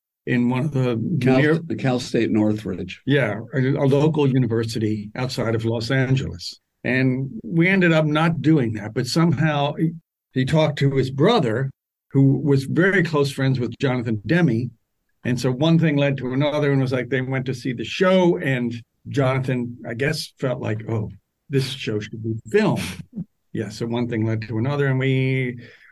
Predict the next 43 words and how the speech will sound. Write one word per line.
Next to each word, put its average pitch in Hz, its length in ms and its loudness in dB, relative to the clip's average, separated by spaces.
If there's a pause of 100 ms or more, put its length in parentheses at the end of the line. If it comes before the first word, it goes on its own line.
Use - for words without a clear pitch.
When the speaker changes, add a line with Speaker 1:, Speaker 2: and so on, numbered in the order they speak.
(100)
Speaker 1:
we 143 120 2
did 143 180 4
a - 20 4
lot 135 360 4
of 170 100 2
shows 185 720 4 (320)
after 226 520 0
that 131 300 0
while 156 200 2
we 156 160 6
were 143 80 4
raising 139 400 2
the 131 80 0
money, 185 500 2
and 151 220 0
so 170 320 2
that 160 160 0
Jonathan 170 520 2
and, 143 300 2
uh, 135 160 0
Sandy 170 380 2
McLeod 135 720 -2 (420)
could 143 460 4 (160)
get 156 180 0
to - 160 -4
know, 147 300 2
get 143 240 -4
familiarize 127 640 2
themselves 107 440 -8
with 110 80 -12
the - 100 -10
show. 113 240 -4
We 117 280 -4
kind 135 200 -4
of 117 60 -14
toured 147 360 2
around 123 720 -2 (440)
California 120 760 -2
and 113 320 -2
Arizona 113 680 -2
and 107 160 -2
all 113 100 -2
those 113 240 -2